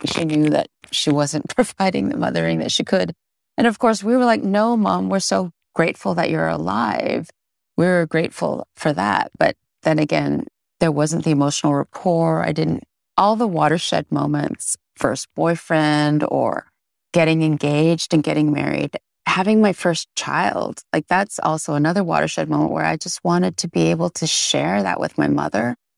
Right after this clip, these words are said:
My mother knew my daughters. She wasn't able to kind of,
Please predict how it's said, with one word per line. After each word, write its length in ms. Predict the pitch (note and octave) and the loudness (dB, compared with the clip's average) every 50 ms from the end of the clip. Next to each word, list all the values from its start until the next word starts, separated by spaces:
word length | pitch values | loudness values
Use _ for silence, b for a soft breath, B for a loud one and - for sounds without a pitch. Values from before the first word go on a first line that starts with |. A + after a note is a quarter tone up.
| _ - | _ -2
My 200 | E3 E3 D#3+ D#3+ | 0 0 0 0
mother 580 | D#3+ E3 D#3+ D#3+ D#3+ E3+ E3 D#3+ D#3+ D#3+ - - _ - | 0 0 0 0 0 0 0 0 0 -2 -4 -8 _ -2
knew 380 | - F3+ F3 F3+ F3+ F#3 G3 | 2 4 6 6 6 6 6
my 280 | G3 F#3+ E3+ D3 C#3+ B2 | 4 4 2 2 0 -2
daughters. 840 | - - D3 D3 C#2+ C#2+ - - D2 - - - - - - - _ _ _ _ _ _ _ _ - | -2 -2 -2 0 0 0 -2 -2 -4 -4 -4 -4 -4 -6 -8 -10 _ _ _ _ _ _ _ _ -4
She 220 | - - - F#3+ | -2 -2 0 0
wasn't 320 | D#3+ E3+ F3 E3 E3+ F3 | 0 0 0 0 0 0
able 220 | - E3+ D#3 E3 D#3+ | 0 0 0 -2 -4
to 260 | - - - D#3+ D3+ | -4 -2 -2 -2 -2
kind 220 | - - E3 D3+ | 0 0 2 2
of, 180 | D3 C#3 C3+ - | 2 0 -2 -6